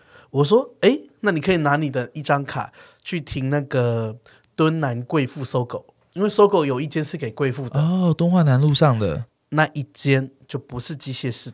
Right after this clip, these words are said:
Speaker 1: 的。
Speaker 2: 哦，但是因为B R four跟旧馆搜狗都是机械式。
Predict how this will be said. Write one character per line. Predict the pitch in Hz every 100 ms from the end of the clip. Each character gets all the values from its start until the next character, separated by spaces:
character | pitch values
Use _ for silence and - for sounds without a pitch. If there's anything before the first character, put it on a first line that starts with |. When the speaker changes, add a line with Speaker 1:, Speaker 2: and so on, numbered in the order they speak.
| -
Speaker 1:
的。 | - _ _
Speaker 2:
哦， | 117 120 127 131 120 117
但 | 185
是 | 185
因 | 190
为 | 190
B | 180 175
R | 147 120
four | 123 170
跟 | 139 143 143 139
旧 | - 151
馆 | 113 110 87
搜 | - 120
狗 | 117 107 71 - _
都 | - 117
是 | 117 127
机 | 110 110
械 | 107 110
式。 | 90 - 82